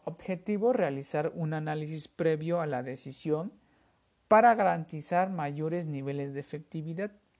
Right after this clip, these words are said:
Y cuando la evaluación se realiza a través de una etapa de, a tra-, en la etapa de implementación, se llama evaluación concominante,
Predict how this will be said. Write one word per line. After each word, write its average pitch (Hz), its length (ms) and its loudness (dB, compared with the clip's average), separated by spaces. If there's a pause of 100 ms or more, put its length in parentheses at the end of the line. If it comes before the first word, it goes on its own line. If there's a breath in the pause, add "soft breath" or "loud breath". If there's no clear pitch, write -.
(1700 soft breath)
Y 226 220 2
cuando 208 400 6
la 208 160 8
evaluación 202 600 4
se 151 160 -2
realiza 143 400 -4
a 170 80 -4
través 156 380 -2
de 147 100 -2
una 156 200 -6
etapa 160 500 -4
de, 127 580 -8
a 131 100 -12
tra-, 143 280 -6
en 139 160 -6
la 135 80 0
etapa 160 340 6
de 156 80 4
implementación, 170 840 -2
se 139 180 -6
llama 135 400 -4
evaluación 127 720 -8
concominante, 151 920 -8